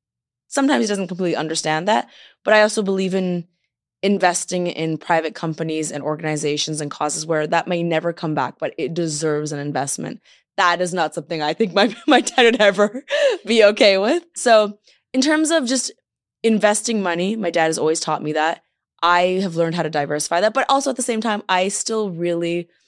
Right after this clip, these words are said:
like, he-, here's a stupid, stupid example. I'm thirty-four years old. I live in my own house. I refuse to use my dishwasher <laughs> just because my parents have taught me my whole life, like, "You're wasting water. It's a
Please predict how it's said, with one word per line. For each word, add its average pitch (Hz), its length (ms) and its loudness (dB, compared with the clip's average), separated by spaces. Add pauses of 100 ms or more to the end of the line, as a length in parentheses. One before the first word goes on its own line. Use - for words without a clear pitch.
(260)
like, 170 120 -6
he-, - 140 -12 (400)
here's 202 220 -2
a 196 40 -2
stupid, 170 420 -4
stupid 147 180 -4
example. - 500 -8 (840)
I'm 208 140 4
thirty-four 202 300 2
years 156 160 2
old. - 280 -6
I 185 80 4
live 190 140 4
in 180 60 -2
my 175 120 0
own 151 200 0
house. - 320 -6 (220)
I 185 120 6
refuse 175 640 0
to 165 40 -6
use 147 140 -2
my 147 80 -2
dishwasher - 560 -6 (280)
<laughs> - 280 -18
just 311 240 4
because 269 460 4
my 247 140 6
parents 247 500 4
have 247 160 2
taught 233 340 4
me 196 200 4
my 254 140 6
whole 233 220 4
life, 202 240 4
like, 208 160 0 (320)
"You're 226 140 4
wasting 180 360 0
water. 247 160 4
It's 214 100 -2
a 190 40 0